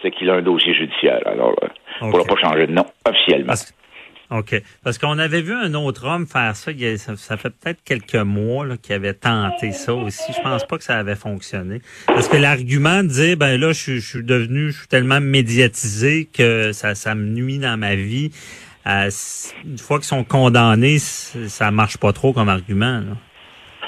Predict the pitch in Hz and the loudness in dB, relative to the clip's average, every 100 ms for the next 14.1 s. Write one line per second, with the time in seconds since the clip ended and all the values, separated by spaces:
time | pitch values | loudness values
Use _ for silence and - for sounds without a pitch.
0 | - 95 98 113 117 120 147 117 113 101 | 0 2 4 4 4 4 6 4 4 4
1 | 101 85 - 147 113 98 104 101 117 131 | 4 4 4 4 4 2 2 4 4 4
2 | 104 107 101 92 110 104 101 - - 90 | 4 4 4 4 4 2 2 2 4 4
3 | 113 160 143 - - - - 95 - 95 | 4 4 0 -6 -12 -14 -8 -4 2 2
4 | 104 104 101 95 92 90 101 101 85 90 | 4 4 4 4 4 4 4 4 4 4
5 | 104 87 78 - 117 92 78 82 85 87 | 4 4 4 4 4 4 2 0 2 4
6 | 80 101 92 78 107 - - 104 98 92 | 6 6 4 4 0 2 2 4 4 4
7 | 85 104 98 - 95 92 87 78 90 82 | 4 4 2 2 2 2 2 2 2 2
8 | 76 92 92 - - - 78 82 85 80 | 0 0 -2 -4 -4 -4 2 4 6 4
9 | 80 73 73 71 98 98 87 82 87 85 | 4 4 2 2 4 4 4 4 2 4
10 | 98 104 98 - - 104 90 87 107 120 | 4 4 4 4 4 4 4 4 2 0
11 | - - - - - 78 78 78 78 95 | -4 -10 -16 -12 -2 2 4 2 2 2
12 | 92 80 76 67 65 - - 95 101 104 | 4 4 4 2 2 0 2 2 4 4
13 | 95 92 104 92 101 87 80 76 69 67 | 2 2 2 2 2 2 2 0 -2 -4
14 | 67 | -4